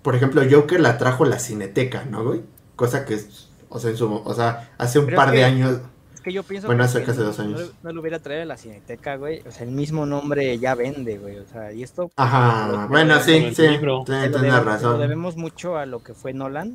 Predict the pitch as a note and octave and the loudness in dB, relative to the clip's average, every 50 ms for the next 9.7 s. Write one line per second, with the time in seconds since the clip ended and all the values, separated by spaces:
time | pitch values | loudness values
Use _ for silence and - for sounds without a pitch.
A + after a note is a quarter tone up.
0 | G3+ C3+ - C3+ C3 B2+ B2 A#2+ A2+ A#2 C3 D#3+ D#3+ - A2+ G#2+ G#2 A2+ A2 G#2+ | -12 -8 -4 0 2 2 2 2 2 -2 -6 -6 -4 -4 -4 -4 -4 -6 -6 -6
1 | G#2+ G2 G2 G2 G2 - G3+ G3 - G3 F3+ F3+ F3 - A3 A3+ C4+ C#4 C4+ C4+ | -6 -6 -6 -6 -8 -6 -8 -8 -6 -4 -4 -6 -4 -6 -6 -4 -4 -4 -4 -6
2 | C4+ B3+ G#3+ - - G#3 G3+ G3+ G3 G3 - - F3+ E3+ E3+ F3 G3+ A#3 A#3 - | -8 -8 -8 -10 -14 -12 -12 -12 -14 -16 -16 -16 -16 -16 -8 -2 -2 -2 -2 -2
3 | A#3+ A3+ G3+ F3+ - - _ - - - - - C3+ C3+ C3 B2+ B2 - E3 E3 | -6 -8 -8 -8 -14 -20 _ -20 -20 -20 -14 -10 -8 -6 -6 -6 -6 -8 -8 -8
4 | E3+ E3 E3 E3+ F3+ E3 - C#3+ B2+ A#2 A2 - - D3+ C#3+ D#3 D3 C#3 C3 B2+ | -6 -4 -4 -4 -4 -4 -6 -10 -10 -8 -6 -6 -6 -6 -4 -4 -4 -4 -4 -6
5 | - - - - - - - - - - A#2 A2 A2 A2 G#2+ G#2+ G#2+ G#2+ A2+ A2+ | -10 -14 -20 -20 -20 -20 -20 -20 -14 -10 -8 -6 -6 -6 -6 -8 -8 -10 -12 -12
6 | A2 A2 A2 G#2+ - A#2+ A2+ G#2+ A2 A#2 A#2+ C3 C#3 C#3+ - - A#2 A2+ A2+ A2 | -10 -10 -10 -8 -8 -8 -6 -6 -4 -2 0 0 0 -2 -2 -4 -6 -6 -4 -4
7 | A#2 B2 C3+ D3 D#3 D#3+ F#3+ A#3 C4 _ _ - A3+ A#3 G#3 D#3+ D#3+ - _ _ | -4 -4 -4 -6 -6 -6 -6 -8 -10 _ _ -2 0 0 0 -2 -4 -12 _ _
8 | _ _ _ - G3 A3 B3 A3 G3+ D3 - C#3 E3 E3+ D3+ C3 C3 C3 C3 B2 | _ _ _ -8 -6 -4 -4 -4 -6 -8 -8 -8 -10 -8 -8 -6 -6 -4 -4 -6
9 | C3 - - - - G#2+ - _ - G#2+ - - _ | -8 -8 -10 -10 -10 -12 -20 _ -20 -20 -20 -20 _